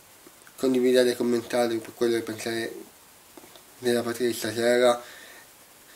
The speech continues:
E soprattutto iscrivetevi sul canale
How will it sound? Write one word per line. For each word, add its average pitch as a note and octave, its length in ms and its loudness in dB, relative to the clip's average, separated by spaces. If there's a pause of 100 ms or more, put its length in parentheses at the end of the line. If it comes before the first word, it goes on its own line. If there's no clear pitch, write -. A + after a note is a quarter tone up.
(200)
E A#2+ 720 4 (120)
soprattutto C3 1200 4 (840)
iscrivetevi B2+ 840 2
sul B2+ 200 -8
canale B2+ 840 4